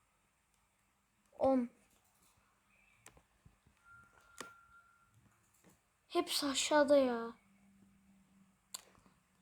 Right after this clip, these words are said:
Bu da aşağıda. Bir tane lazım. Bir tane.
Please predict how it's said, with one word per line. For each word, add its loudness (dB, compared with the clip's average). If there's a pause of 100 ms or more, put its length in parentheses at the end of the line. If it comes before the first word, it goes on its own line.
(1160)
Bu -2
da 8
aşağıda. 0 (3750)
Bir 4
tane 0
lazım. -6
Bir 0
tane. -2